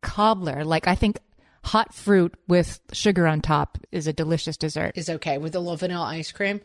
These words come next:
Speaker 1: Yeah, it doesn't have to be chocolate.
Speaker 2: I'm not a chocolate person. Pineapple on pizza.
Speaker 1: No.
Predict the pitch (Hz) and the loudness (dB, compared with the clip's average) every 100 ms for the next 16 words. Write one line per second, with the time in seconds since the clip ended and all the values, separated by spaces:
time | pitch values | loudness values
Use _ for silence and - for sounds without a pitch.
0 | - - 175 156 147 220 233 - 180 165 | -14 -6 0 0 2 4 4 4 -2 0
1 | 147 156 - _ _ 160 165 175 170 151 | 0 -2 -8 _ _ -6 -6 -6 -6 -8
2 | 160 147 147 - 147 - 151 - 262 269 | -10 -10 -12 -10 -10 -8 -8 -2 0 2
3 | 262 269 247 247 220 - 151 - 165 160 | 2 2 4 2 0 0 -2 -4 -10 -4
4 | 160 165 170 147 131 | -2 2 2 2 -2